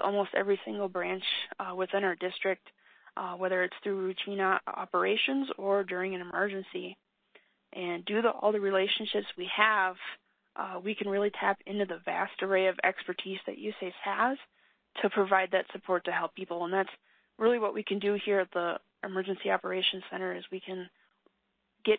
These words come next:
feedback from the field and then bring our resources to where it's needed. And that's really rewarding, and that's what really get, gets back to helping people as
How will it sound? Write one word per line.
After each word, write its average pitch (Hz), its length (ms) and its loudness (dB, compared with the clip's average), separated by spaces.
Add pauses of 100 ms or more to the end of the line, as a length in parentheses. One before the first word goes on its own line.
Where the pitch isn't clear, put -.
feedback 208 460 2
from 202 140 -4
the 196 80 -2 (100)
field 202 380 2
and 180 120 -4
then 175 180 -4
bring 185 260 -2
our 180 120 2
resources 180 640 -10
to - 120 -12
where 180 180 -8
it's 170 180 -10
needed. 180 360 -10
And 180 120 -16 (420)
that's 196 140 4 (140)
really 185 240 4
rewarding, 180 460 2
and 170 100 -6
that's 180 220 -2
what - 140 0
really 190 200 0
get, 180 180 -2 (300)
gets 190 240 -2
back 175 220 -2 (120)
to 175 280 -4
helping 190 300 0
people 180 380 -6
as 170 140 -6